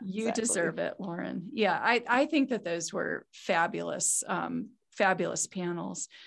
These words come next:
Speaker 1: And I, I suspect that there were a lot of people out there.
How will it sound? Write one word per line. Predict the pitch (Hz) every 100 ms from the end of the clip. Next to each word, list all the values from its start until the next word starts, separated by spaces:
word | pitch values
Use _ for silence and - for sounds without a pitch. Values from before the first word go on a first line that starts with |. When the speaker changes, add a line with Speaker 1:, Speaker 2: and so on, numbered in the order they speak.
| - - _ -
Speaker 1:
And | 262
I, | 277 247 -
I | 226
suspect | 220 247 - 196 180
that | 185 175
there | 175
were | 185
a | 190
lot | 185 151
of | 170 165
people | 202 - 180 170 160 _ _ - _ _ _ -
out | 180 165 175
there. | 185 151 160 175 165